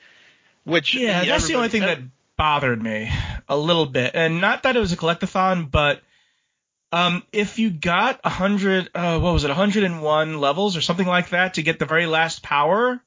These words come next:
Speaker 2: you basically completed the entire game and there was nothing for you to do.
Speaker 1: Mm-hmm.
Speaker 2: I would have liked if there was a new game plus in which you could start the game with the, uh, with the level that you're at. You'd still have to buy the other things, but now you can just go straight to a different thing.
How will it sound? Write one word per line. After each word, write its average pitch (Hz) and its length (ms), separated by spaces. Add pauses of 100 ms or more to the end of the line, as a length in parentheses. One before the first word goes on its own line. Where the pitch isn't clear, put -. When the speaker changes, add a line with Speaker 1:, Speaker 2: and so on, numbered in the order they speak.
(760)
Speaker 2:
you 262 140
basically 190 340
completed 175 340
the 170 100
entire 170 300
game 196 180
and 165 80
there 147 60
was 135 120
nothing 170 280
for 143 100
you 143 80
to 127 80
do. 139 380 (680)
Speaker 1:
Mm-hmm. 175 280 (600)
Speaker 2:
I 220 80
would 247 100
have 196 80
liked 190 240
if 170 100
there 180 100
was 156 140
a 156 40
new 165 120
game 151 260
plus 147 400
in 147 260
which 139 400 (580)
you 180 80
could 190 120
start 180 300
the 175 60
game 156 520
with 147 340
the, 147 280
uh, 139 300 (420)
with 156 160
the 151 80
level 151 340
that 147 180
you're 147 200
at. 139 200
You'd 185 100
still 262 160
have 214 140
to 180 80
buy 160 420
the 147 400
other 147 200
things, 147 420
but 151 100
now 160 180
you 156 120
can 151 120
just 147 180
go 147 100
straight 147 380
to 143 120
a 143 40
different 135 340
thing. 135 320